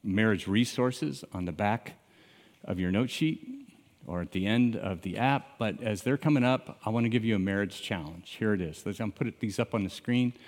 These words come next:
I want you to take that passage that we just looked at in First Corinthians thirteen. I don't know if you've ever done this before. Um, I want you to memorize it. I want you just to meditate on it, to think about it while you're memorizing, when you're driving to work, when you have time, and just kinda start going it over in your mind. And,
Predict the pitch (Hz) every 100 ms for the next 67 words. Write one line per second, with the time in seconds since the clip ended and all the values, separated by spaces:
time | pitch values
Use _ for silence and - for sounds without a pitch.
0 | - - - - 98 123 - 135 127 156
1 | 147 - - 123 - 104 107 104 107 117
2 | - 113 - 131 - 95 87 - 101 -
3 | 107 98 - 104 98 - 107 - 117 110
4 | 104 104 101 - 104 95 - 104 120 -
5 | 120 - 127 135 156 - _ - - -
6 | - _ - - 98 92 87 87 98 _
7 | - 98 92 95 92 - 87 92 92 92
8 | - - - _ _ - - 82 95 120
9 | 135 156 - 196 - - - _ _ _
10 | _ _ _ _ _ _ - - - -
11 | 95 107 92 - 82 85 107 120 - 127
12 | 123 139 143 - - - 123 113 120 127
13 | 139 - 98 95 82 98 107 110 113 131
14 | 104 95 85 82 101 104 98 92 135 143
15 | 135 - 95 90 80 90 - - 127 135
16 | 131 120 123 113 - - 104 - 101 87
17 | 104 113 113 110 117 117 117 - - 92
18 | 85 98 127 147 131 92